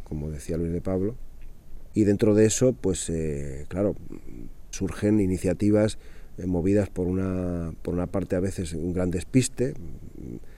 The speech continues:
y por otra parte una s-, necesidad absolutamente biológica de hacer cosas diferentes. Y entonces yo pienso que también el final de esas vanguardias que se anuncia es también el estallido de muchas, eh, de mu-, de muchas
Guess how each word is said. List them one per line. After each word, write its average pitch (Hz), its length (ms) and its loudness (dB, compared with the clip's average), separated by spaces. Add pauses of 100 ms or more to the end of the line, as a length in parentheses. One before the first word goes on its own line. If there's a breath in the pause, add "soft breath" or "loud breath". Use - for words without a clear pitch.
(300 soft breath)
y 76 60 -10
por 85 120 -2
otra 85 120 0
parte 92 220 -2
una 90 160 2
s-, - 180 -4
necesidad 87 560 0
absolutamente 87 640 0
biológica 90 760 0 (360 loud breath)
de 90 160 0
hacer 90 280 -2
cosas 90 240 -2
diferentes. 117 640 4 (520 loud breath)
Y 110 60 0
entonces 143 200 8
yo 151 80 10
pienso 143 540 8
que 131 260 10
también 117 560 6
el 104 120 4
final 95 360 0
de 98 80 2
esas 92 240 -2
vanguardias 92 680 4
que 87 120 -4
se - 140 -4
anuncia 95 560 0 (340 loud breath)
es 101 220 0
también 98 300 2
el 95 100 4
estallido 90 560 2
de 87 100 0
muchas, 87 580 -2
eh, 73 340 -6
de 67 80 -8
mu-, 85 140 -2
de 87 100 0
muchas 95 520 0